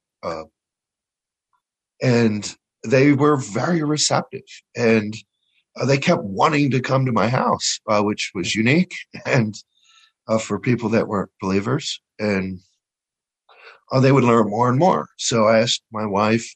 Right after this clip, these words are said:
I felt, uh, we should stop by their house unannounced, uh, which is a real no-no. I don't really care for that either.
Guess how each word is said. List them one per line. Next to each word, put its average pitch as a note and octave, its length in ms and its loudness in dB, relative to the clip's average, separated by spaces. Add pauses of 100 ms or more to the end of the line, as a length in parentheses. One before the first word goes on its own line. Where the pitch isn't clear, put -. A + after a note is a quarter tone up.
I A2+ 100 -4
felt, G#2+ 420 0 (240)
uh, A2 180 -2 (140)
we G2+ 120 -2
should F#2 280 -4
stop - 320 0
by A2 160 2
their G#2 100 0
house - 460 -2 (280)
unannounced, A#2 680 0 (400)
uh, A2+ 100 0
which B2+ 200 0
is B2 140 2
a A2+ 80 4
real G2 200 0
no-no. F2+ 520 -4 (1500)
I D3 80 2
don't B2+ 140 2
really G#2 180 4
care G2+ 200 -2
for F#2+ 180 -6
that F#2 200 2
either. E2+ 280 -8